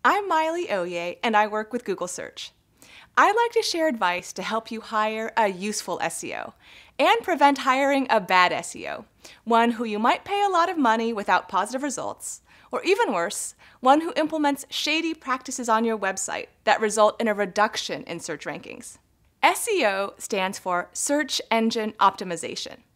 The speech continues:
To some, S E O seems like black magic. Having worked with Google Search for over a decade, what I've learned is that, first, it's not black magic, and second, if you want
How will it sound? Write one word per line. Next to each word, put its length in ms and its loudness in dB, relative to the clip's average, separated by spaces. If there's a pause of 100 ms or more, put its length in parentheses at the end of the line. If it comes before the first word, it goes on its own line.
(500)
To 100 -2
some, 480 2 (220)
S 240 2
E 120 2
O 60 2
seems 440 -2
like 340 0
black 320 0
magic. 640 -2 (460)
Having 340 4
worked 260 -2
with 120 -10
Google 240 -2
Search 380 -6
for 240 -8
over 200 0
a 100 0
decade, 640 -6 (280)
what 160 2
I've 220 4
learned 460 0
is 180 -2
that, 320 0
first, 440 -6 (300)
it's 180 2
not 260 6
black 260 4
magic, 560 -4 (440)
and 200 4
second, 580 -4 (240)
if 160 -6
you 140 2
want 240 -2